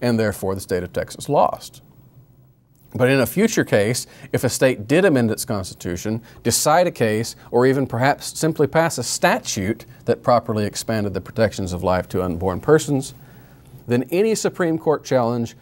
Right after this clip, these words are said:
would have to deal with the state definition as a higher protection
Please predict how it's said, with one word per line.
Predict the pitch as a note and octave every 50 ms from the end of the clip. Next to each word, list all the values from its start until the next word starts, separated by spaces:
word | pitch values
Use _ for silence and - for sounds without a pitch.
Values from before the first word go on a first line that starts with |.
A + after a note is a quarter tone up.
| - - _
would | A2+ G2+
have | - - - D#3 E3+ F3 F3 - -
to | E3 D3+
deal | B2+ G#2+ C#3 C#3 C#3+ C#3+ D3
with | C#3+ C3
the | - A2+
state | - - - C#3 C3+ D3+ D3 - A#2
definition | C3 C3+ B2+ - - A#2+ A#2 A2+ A2 - A#2+ A2+ A2+
as | - A#2+ G#2
a | A2 G#2+
higher | G2+ - C3+ B2+ C3+ C#3+ D3 D#3
protection | D#3 - - C#3+ - - C#3+ - - - - - D2 -